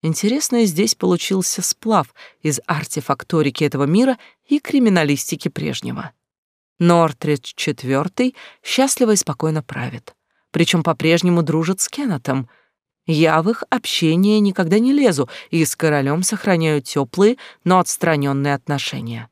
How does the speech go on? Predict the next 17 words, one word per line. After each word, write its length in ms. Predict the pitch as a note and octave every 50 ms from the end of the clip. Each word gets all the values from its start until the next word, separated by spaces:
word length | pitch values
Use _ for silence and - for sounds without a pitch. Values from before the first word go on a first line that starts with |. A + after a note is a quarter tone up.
| _ _ _ _ _ _ _ _ _
Моему 400 | - E3+ E3+ E3 D#3 D#3 D#3 D3+
мужу 320 | C#3+ C#3+ C#3+ C#3+ C3 D3 D3
вернули 480 | C#3 D3 C#3 C#3 C#3+ C#3+ C#3+ C#3+ C#3
титул 400 | C3 - - D3 C3 - - E3
и 160 | - - - F#3+
доброе 400 | D3 D#3 C#3 A#2+ C#3+ D#3 E3 F#3+
имя, 380 | - - B3 B3 F#3+ D3+ D3 - - - - -
а 120 | - D#3+ D#3+
я 160 | C#3+ D3+ D3
сознательно 800 | C#3 - D#3+ C#3+ C#3 - C3+ F3 G#3+ A3+ - C4+ C4 C4 C4+ C4+ -
ушла 340 | - - - - C#3 C3+ C3+
в 80 | - -
тень. 360 | - - C#3+ C3+ B2+ A#2 - _ _ _ _ _ _
Нас 340 | - E3 E3+ D#3+ D#3 - -
обоих 500 | D#3 C#3 B2 A#2 D#3 G#3 B3+ C4+ - -
это 180 | G#3 F#3 - D#3+
устраивает. 760 | C3 - - - C#3+ C3 B2 B2 A#2+ A2+ - - - -